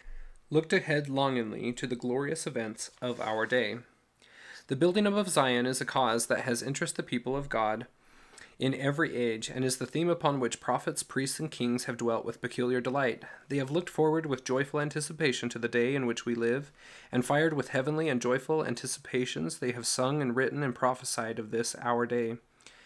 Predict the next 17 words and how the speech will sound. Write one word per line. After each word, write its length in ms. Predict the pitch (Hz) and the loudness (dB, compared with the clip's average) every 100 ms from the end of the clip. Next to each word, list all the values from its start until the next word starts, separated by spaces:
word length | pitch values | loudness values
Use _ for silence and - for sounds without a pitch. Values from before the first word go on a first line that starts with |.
| - _ _ - - - _ - - - 147 | -20 _ _ -20 -20 -20 _ -20 -20 -12 -4
But 120 | 135 | 0
they 120 | 143 | 2
died 300 | 127 135 156 | 4 2 4
without 360 | 156 131 123 123 | 2 2 0 0
the 60 | |
sight. 520 | 120 131 117 107 - - _ _ - | -2 0 -2 -4 -10 -20 _ _ -4
We 160 | 160 | 2
are 180 | 175 117 | 4 4
the 80 | 120 | 2
favored 360 | 120 123 117 - | 0 2 0 -2
people 380 | 127 123 113 | -6 -4 -6
that 180 | 113 - | -4 -4
God 260 | 123 127 139 | 0 -2 -2
has 380 | 143 156 - 131 | -4 -2 -2 0
made 400 | 127 110 117 - - | 0 0 -4 -10 -10
choice 480 | - 143 123 120 - | -4 -2 -2 -6 -6
of 400 | 113 110 117 | -6 -6 -8